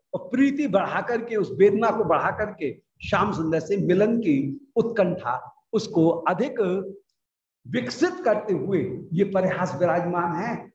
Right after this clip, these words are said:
अतः सखी ये परम परम सुख की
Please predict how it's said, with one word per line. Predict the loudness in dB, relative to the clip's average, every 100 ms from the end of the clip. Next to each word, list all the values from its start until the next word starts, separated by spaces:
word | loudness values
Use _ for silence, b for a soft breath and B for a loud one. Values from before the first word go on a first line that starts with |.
| -2
अतः | 0 4 2 2 0 -6 -16
सखी | -12 -4 -4 0 -2 0 -4 -10 -18 -20 -20 _ _ _ _ -20 -20 _ _ _ _ 2
ये | 4 4 0 -4 -8 -18 _ _ _ _ _ _ _ _ -8
परम | 0 0 0
परम | 0 0 0 -4 -8 -18
सुख | -20 -2 -2 -2
की | -6 0